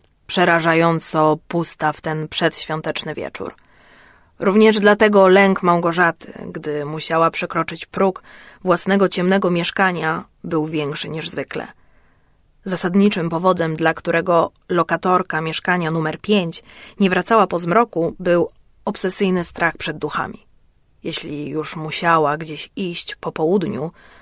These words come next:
co zdarzało się niesłychanie rzadko, dbała, żeby zostawiać zapalone światło w korytarzu i w kuchni, czasem również w łazience. A jeśli,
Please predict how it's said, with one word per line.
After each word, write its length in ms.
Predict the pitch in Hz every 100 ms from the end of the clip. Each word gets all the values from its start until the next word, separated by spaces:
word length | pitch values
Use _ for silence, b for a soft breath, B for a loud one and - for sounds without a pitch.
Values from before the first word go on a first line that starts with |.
| b b
co 200 | 151 151
zdarzało 420 | 160 151 147 143
się 140 | -
niesłychanie 540 | 165 156 160 160 160 156
rzadko, 440 | 165 - - 151 - B B B B
dbała, 520 | 190 196 202 175 175
żeby 320 | 175 170 170
zostawiać 500 | 175 170 - 202 190
zapalone 460 | 180 175 170 175 165
światło 460 | - 175 175 170 165
w 100 | -
korytarzu 540 | 165 156 160 160 156
i 100 | -
w 100 | -
kuchni, 400 | - - - - _ _ _ -
czasem 360 | 151 - 160
również 380 | 151 151 147 151
w 60 | 160
łazience. 460 | 160 160 147 - - B B B B B B
A 100 | 196
jeśli, 380 | 202 240 247